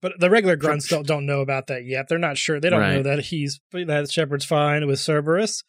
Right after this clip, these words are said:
Speaker 1: All, like, Vega knows, like, "Still remember Shepard for forever Normandy with his badge,"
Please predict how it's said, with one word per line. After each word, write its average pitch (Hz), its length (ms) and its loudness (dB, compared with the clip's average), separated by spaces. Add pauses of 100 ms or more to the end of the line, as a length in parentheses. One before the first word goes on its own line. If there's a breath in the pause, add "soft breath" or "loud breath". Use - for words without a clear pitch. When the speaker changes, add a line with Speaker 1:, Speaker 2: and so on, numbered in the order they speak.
(380)
Speaker 1:
All, 147 300 4
like, 143 220 4
Vega 156 260 4
knows, 147 180 6
like, 139 160 2 (440 loud breath)
"Still 190 180 2
remember 196 240 4
Shepard 190 440 2 (440)
for 156 180 -2
forever 185 460 4
Normandy 175 420 2
with 135 120 -6
his 139 100 -4
badge," 131 500 -6